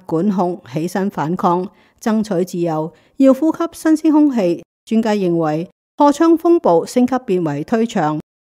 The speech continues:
今日你敢打爛個窗，明日你就敢去推牆，呢個係絕對唔得㗎。喺今日七月七號，美國財政部長貝森特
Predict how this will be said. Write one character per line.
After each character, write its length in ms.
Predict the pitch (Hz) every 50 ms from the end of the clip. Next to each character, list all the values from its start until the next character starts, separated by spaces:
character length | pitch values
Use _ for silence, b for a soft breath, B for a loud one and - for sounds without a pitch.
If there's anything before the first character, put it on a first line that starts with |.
| _ -
今 180 | - 302 302
日 80 | 285 247 202 - - -
你 120 | 180 196
敢 160 | 202 226 226 240
打 240 | 233 - 139 156
爛 200 | 190 202 175 170 175
個 80 | 180
窗， 340 | 185 - 254 247 247 247 254 - _ -
明 200 | 196 190 190 196
日 140 | 208 202
你 160 | 190 196 214 226
就 160 | - 196 185
敢 260 | 185 - 135 180 220
去 220 | 208 226 202 196
推 240 | 202 - 247 247 254
牆， 340 | 240 - 190 156 143 147 160 - _ _ _ _ -
呢 120 | 294 320
個 100 | 302 294
係 120 | 254 214
絕 180 | 185 - 202 185
對 220 | 175 - 196 180 175
唔 140 | 165 143 139
得 140 | 208 202
㗎。 320 | 202 - 185 170 170 170 - - _ _ _ _ _ _ _ _ _ _ -
喺 120 | 214 208
今 180 | 202 240 240 233
日 140 | 214 190 185
七 240 | - 247 233 214
月 80 | 190 180
七 120 | 180 -
號， 440 | 226 214 - 214 196 190 190 185 190 b b b b b
美 120 | 254 277
國 200 | 285 311 294 294
財 260 | 294 - 233 185 175
政 200 | 180 240 240 247
部 220 | 233 233 185 180 180
長 280 | - 147 143 202 240
貝 200 | 233 240 214 226
森 240 | 226 - 294 294 294
特 240 | 285 - 175 170